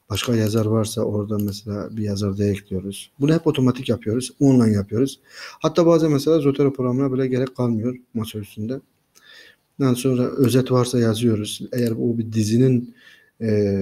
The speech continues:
yani, e, bu künye bir diziye aitse onu yazıyoruz. Seri numarasını yazıyoruz. İşte cildi yazıyoruz. Böyle gidiyor arkadaşlar. Bunlar mesela genellikle global kelimeler. İşte edisyon, yani kaçıncı baskı,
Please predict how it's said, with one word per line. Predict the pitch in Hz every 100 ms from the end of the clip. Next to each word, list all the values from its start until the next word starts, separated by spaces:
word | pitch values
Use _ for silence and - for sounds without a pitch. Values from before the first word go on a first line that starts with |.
| 95 101
yani, | 110 113 120
e, | 123 - - - - - - -
bu | 135 120
künye | 120 120 113 107 113 113
bir | 120 120 110
diziye | 110 110 117
aitse | 110 104 117
onu | 113 117
yazıyoruz. | 104 101 95 113 - -
Seri | 113 113
numarasını | 117 110 107 -
yazıyoruz. | 107 98 95 107 - _ - - - _
İşte | - 117
cildi | 104 120 117
yazıyoruz. | 123 117 107 95 117 - _ _ _ _ _ _ _ _ -
Böyle | 123 151 151 156
gidiyor | 143 131
arkadaşlar. | 117 110 107 123 127
Bunlar | 165
mesela | 160 139 156
genellikle | 139 143 143 156
global | 139 127 127 139
kelimeler. | 123 110 107 113 120
İşte | - -
edisyon, | 110 110 107 113 101 -
yani | 110 104
kaçıncı | - 98 110 113
baskı, | 101 98 113 110